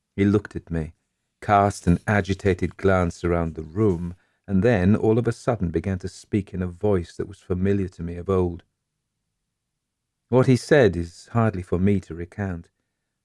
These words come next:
but he led me step by step through a story so dark in horrors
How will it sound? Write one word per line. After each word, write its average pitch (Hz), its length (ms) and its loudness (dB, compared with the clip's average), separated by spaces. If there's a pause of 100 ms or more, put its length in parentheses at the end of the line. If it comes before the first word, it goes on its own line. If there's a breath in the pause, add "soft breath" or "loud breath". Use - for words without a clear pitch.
but 92 80 -8
he 98 80 0
led 104 300 0
me 110 160 2
step - 420 -6 (140)
by 98 180 0
step - 480 -4 (400)
through 101 240 -2
a 101 80 0
story 92 720 0
so 110 540 -6 (200)
dark 104 480 -2
in 98 120 -2
horrors 90 840 -2